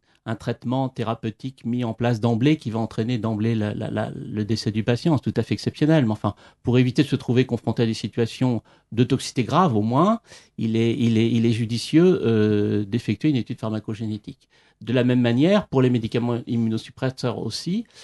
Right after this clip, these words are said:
d'autant que le, le problème se complique car, euh, on a greffé un organe provenant d'un autre individu et là, il y a une interaction aussi au niveau, euh, par rapport, euh, au, au patrimoine génétique de l'organe qu'on a greffé, si vous voulez. Donc, les choses se compliquent un peu.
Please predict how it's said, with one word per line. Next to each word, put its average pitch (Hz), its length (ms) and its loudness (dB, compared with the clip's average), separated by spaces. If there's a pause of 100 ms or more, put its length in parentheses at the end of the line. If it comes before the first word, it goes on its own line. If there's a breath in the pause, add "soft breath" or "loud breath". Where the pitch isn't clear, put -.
(180 soft breath)
d'autant 135 300 2
que 139 140 -6
le, 123 100 -4 (420)
le 123 100 -2
problème 160 320 0
se 143 120 -6
complique 160 540 -6
car, 123 360 0
euh, 110 80 -4 (300 soft breath)
on 117 120 -2
a 117 100 2
greffé 139 380 -2
un 127 160 0
organe 123 420 0
provenant 117 460 -2
d'un 113 160 0
autre 131 200 0
individu 113 560 -2 (320 loud breath)
et 113 100 -4
là, 147 160 0
il 156 80 -4
y 127 40 -2
a 120 40 -2
une 123 100 -4
interaction 131 600 -2
aussi 170 420 -4 (300 soft breath)
au 117 100 0
niveau, 123 560 4
euh, 113 260 -2
par 113 200 -2
rapport, 110 400 -2
euh, 104 100 -6 (300)
au, - 100 -8
au - 140 -4
patrimoine 120 460 0
génétique 117 460 0
de 120 80 -2
l'organe 110 320 0
qu'on 120 160 -2
a 117 80 0
greffé, 120 340 -2
si - 140 -14
vous 107 60 -10
voulez. 113 120 -10
Donc, 113 220 -6
les 110 60 -4
choses 131 200 -4
se - 80 -8
compliquent - 380 -10
un 107 80 -6
peu. - 160 -14